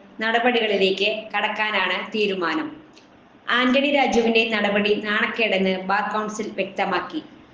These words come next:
അതേസമയം അയോഗ്യതാ വിജ്ഞാപനം നിയമസഭാ സെക്രട്ടേറിയറ്റ് പുറപ്പെടുവിപ്പിക്കും മുൻപ് രാജിവെക്കാനാണ് ആന്റണി രാജുവിന്റെ നീക്കം.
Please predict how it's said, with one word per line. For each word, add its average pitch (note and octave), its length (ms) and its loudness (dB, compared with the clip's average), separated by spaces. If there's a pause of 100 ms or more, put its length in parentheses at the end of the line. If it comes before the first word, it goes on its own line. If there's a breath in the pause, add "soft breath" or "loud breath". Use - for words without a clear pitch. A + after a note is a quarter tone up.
(340)
അതേസമയം G#3 880 0 (280)
അയോഗ്യതാ B3 560 4
വിജ്ഞാപനം G#3+ 680 0
നിയമസഭാ A3 480 -2
സെക്രട്ടേറിയറ്റ് G3+ 960 -2
പുറപ്പെടുവിപ്പിക്കും F#3+ 840 -2
മുൻപ് F3 400 -2 (380)
രാജിവെക്കാനാണ് A3+ 1080 2
ആന്റണി G3+ 320 -2
രാജുവിന്റെ F#3 560 -2
നീക്കം. D#3+ 340 -6